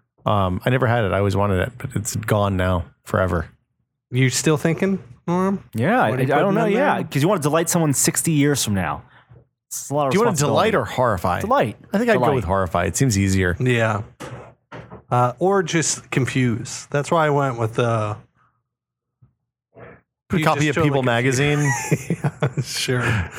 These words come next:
Speaker 1: Oh, nothing but Kardashians this week, guys.
Speaker 2: Yeah.
Speaker 1: Who the fuck are the Kardashians?
Speaker 2: Yeah.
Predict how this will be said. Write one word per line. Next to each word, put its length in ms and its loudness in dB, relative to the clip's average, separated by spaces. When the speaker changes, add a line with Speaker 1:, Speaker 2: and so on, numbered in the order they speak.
Speaker 1:
Oh, 80 0
nothing 240 0
but 120 -2
Kardashians 640 0
this 160 2
week, 180 0
guys. 300 0
Speaker 2:
Yeah. 100 -10
Speaker 1:
Who 80 -4
the 100 0
fuck 300 0
are 60 2
the 100 -2
Kardashians? 880 -2
Speaker 2:
Yeah. 180 -14